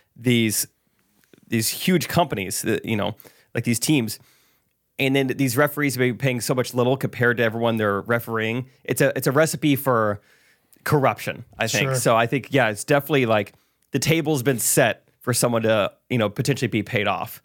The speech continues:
Speaker 2: Yeah.
Speaker 1: But that's as far as I see it going, is, like, a single referee who's, like, corrupt or something.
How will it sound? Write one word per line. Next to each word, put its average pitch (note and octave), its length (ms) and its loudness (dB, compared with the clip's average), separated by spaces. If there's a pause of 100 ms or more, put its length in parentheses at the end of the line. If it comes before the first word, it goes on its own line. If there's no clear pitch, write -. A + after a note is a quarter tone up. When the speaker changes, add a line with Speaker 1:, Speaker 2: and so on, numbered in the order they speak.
Speaker 2:
Yeah. A2+ 260 -6 (420)
Speaker 1:
But A2 400 2
that's E3 240 0
as D3+ 120 -2
far D#3 220 4
as C3+ 100 0
I B2+ 60 2
see - 160 0
it G#2+ 100 -2
going, F#2 300 -2
is, G#2+ 220 -2
like, A2 240 -2 (220)
a B2 100 -2
single C#3 840 2 (400)
referee A2+ 920 0
who's, A2+ 220 0
like, G#2+ 120 0
corrupt G2+ 380 0
or G2 80 -6
something. F#2+ 340 -4